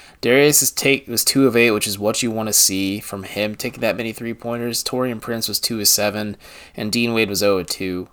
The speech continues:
And it's just, yeah, five of twenty-six is just not really gonna break even against the Pistons, especially, like, when I said they gave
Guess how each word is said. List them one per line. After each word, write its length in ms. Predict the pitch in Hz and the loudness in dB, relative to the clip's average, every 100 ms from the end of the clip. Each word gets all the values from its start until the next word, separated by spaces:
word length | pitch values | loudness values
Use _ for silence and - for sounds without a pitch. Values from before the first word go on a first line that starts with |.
| - | -10
And 400 | 95 92 95 - | -8 -6 -8 -10
it's 160 | 95 - | -6 -2
just, 400 | 131 - - - | 0 -2 -4 -6
yeah, 240 | 127 101 104 | 2 2 4
five 280 | 135 135 131 | 4 4 4
of 60 | |
twenty-six 440 | 127 117 104 107 107 | -2 -2 0 -2 -2
is 180 | 98 98 | -4 -4
just 280 | 101 - | -6 -6
not 220 | 101 98 82 | 2 4 4
really 200 | 92 98 | 0 -6
gonna 140 | 98 | -10
break 360 | 87 95 90 85 | -8 -8 -8 -10
even 180 | 85 | -10
against 180 | 90 85 | -8 -8
the 60 | 82 | -8
Pistons, 400 | 92 90 92 - | -8 -8 -8 -10
especially, 360 | - 95 98 | -8 -6 -6
like, 100 | 90 | -8
when 100 | 87 | -10
I 60 | 90 | -8
said 160 | 92 85 | -8 -8
they 100 | 92 | -10
gave 320 | 92 90 | -10 -12